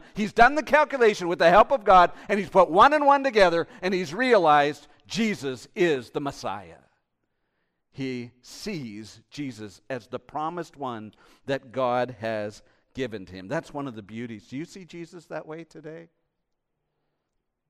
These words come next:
Not a genie in a bottle, not a moral teacher to help you get your life together, not a rah, rah, rah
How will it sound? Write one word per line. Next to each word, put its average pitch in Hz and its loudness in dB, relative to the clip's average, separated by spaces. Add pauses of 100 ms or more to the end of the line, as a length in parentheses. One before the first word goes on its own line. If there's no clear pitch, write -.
(920)
Not 139 -10
a 208 -12
genie 170 -10
in 185 -10
a 185 -8
bottle, 123 -8
not 151 -6
a 143 -4
moral 135 -6
teacher 160 -18 (520)
to 117 -14
help 135 -8
you 156 -12
get 147 -8
your 160 -10
life 135 -6
together, 135 -8
not 143 -4
a 117 -2 (360)
rah, 135 -4
rah, 175 -2
rah 151 -2